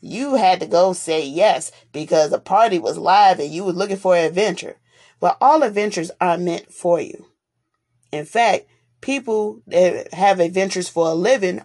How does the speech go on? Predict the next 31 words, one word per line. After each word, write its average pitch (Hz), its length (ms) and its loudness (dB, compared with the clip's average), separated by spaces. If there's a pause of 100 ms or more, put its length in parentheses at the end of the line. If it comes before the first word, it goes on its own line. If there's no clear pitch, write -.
are - 220 -6 (140)
actually 196 480 0
trained 214 800 -4
for 165 140 -4
that 156 160 0
sort 151 240 -6
of 147 120 -14
thing. - 280 -14 (920)
So 185 480 2 (1120)
sometimes 254 920 0 (360)
no 190 540 2 (420)
has 208 440 0
to 170 100 -2
be 170 200 -2
in 165 80 -4
the 170 40 -8
forefront - 540 -4 (440)
so - 280 0
that 160 240 -2
you 202 80 -8
can 165 180 -6
get 180 220 -2
to 160 160 -4
a 151 100 0
better 170 460 2 (240)
yes. - 380 -8 (360)
And 180 140 -4
it 165 100 -12
gives 254 420 -6
you 254 120 -10
peace 196 540 -14